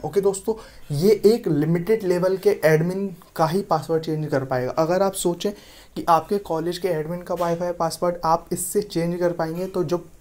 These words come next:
जो कि पॉसिबल नहीं है, उनमें already सिक्योरिटी काफ़ी रहती है। ओके दोस्तों, तो माइट भी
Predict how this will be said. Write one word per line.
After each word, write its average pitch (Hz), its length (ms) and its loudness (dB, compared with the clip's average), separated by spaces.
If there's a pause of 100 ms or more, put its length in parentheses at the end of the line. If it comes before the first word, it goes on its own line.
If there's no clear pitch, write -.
(160)
जो 151 220 2
कि 208 120 -4
पॉसिबल 165 440 0
नहीं 139 300 -2
है, 127 80 -4 (360)
उनमें 190 280 0
already 180 640 2 (340)
सिक्योरिटी 170 540 0 (120)
काफ़ी 156 320 0
रहती 165 260 2
है। 170 160 -6 (300)
ओके 160 180 -2
दोस्तों, 180 260 0
तो 202 120 4
माइट 165 500 2
भी 202 180 -2